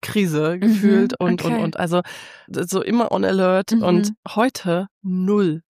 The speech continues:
Speaker 1: Gar kein Thema mehr.
Speaker 2: Okay.
Speaker 1: Und das ist mir <laughs> jetzt im Gespräch diese Woche aufgefallen. Dann dachte ich, okay, komm, das kann man doch mal mitbringen. Äh, erstmal, wie entsteht überhaupt Eifersucht?
Speaker 2: Mhm.
Speaker 1: Dann, wie kann man sie verstehen auch so ein bisschen? Und wie kann man sie so ein bisschen auch heilen? Also,
Speaker 2: Wow, okay.
Speaker 1: Ja.
Speaker 2: Voll das spannende Thema, voll das große Thema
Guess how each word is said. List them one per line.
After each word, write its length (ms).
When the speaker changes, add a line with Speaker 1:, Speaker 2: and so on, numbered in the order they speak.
Speaker 1:
Gar 180
kein 300
Thema 260
mehr. 220
Speaker 2:
Okay. 340
Speaker 1:
Und 100
das 120
ist 160
mir 120
<laughs> 220
jetzt 80
im 80
Gespräch 320
diese 200
Woche 180
aufgefallen. 380
Dann 120
dachte 220
ich, 80
okay, 240
komm, 320
das 300
kann 180
man 80
doch 120
mal 120
mitbringen. 320
Äh, 240
erstmal, 460
wie 360
entsteht 320
überhaupt 240
Eifersucht? 520
Speaker 2:
Mhm. 220
Speaker 1:
Dann, 320
wie 320
kann 200
man 140
sie 120
verstehen 560
auch 80
so 100
ein 40
bisschen? 180
Und 80
wie 40
kann 160
man 120
sie 100
so 100
ein 80
bisschen 380
auch 300
heilen? 560
Also, 280
Speaker 2:
Wow, 440
okay. 600
Speaker 1:
Ja. 520
Speaker 2:
Voll 240
das 260
spannende 400
Thema, 300
voll 180
das 220
große 420
Thema 480